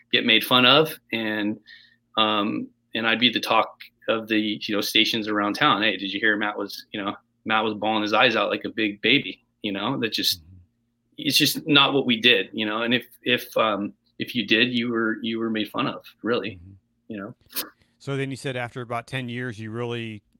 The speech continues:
Speaker 2: you got put on medicine. You, you know, w-, were you, like, sent by the, by the chief to, to see a psychologist? What, what was the process there?
Speaker 1: Um, you know, I would say, uh, no.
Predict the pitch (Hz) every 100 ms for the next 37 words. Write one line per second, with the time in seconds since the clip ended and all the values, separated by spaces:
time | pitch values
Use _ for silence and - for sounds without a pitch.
0 | _ - - 110 110 107 _ - 117 -
1 | 120 107 143 143 - 135 127 117 107 104
2 | 107 _ 135 123 104 107 120 110 113 120
3 | 117 107 - - 139 135 123 117 117 110
4 | 104 98 92 - _ _ _ _ 113 95
5 | 90 175 180 - - 123 113 101 - 120
6 | - 92 - 175 160 151 147 - 135 -
7 | 113 143 123 110 113 120 - 90 - 110
8 | _ _ _ _ _ _ _ - - 180
9 | 175 165 143 - - - - - 165 175
10 | 185 196 - - 175 180 - - 175 170
11 | 170 165 160 - 135 127 117 117 113 113
12 | 165 180 156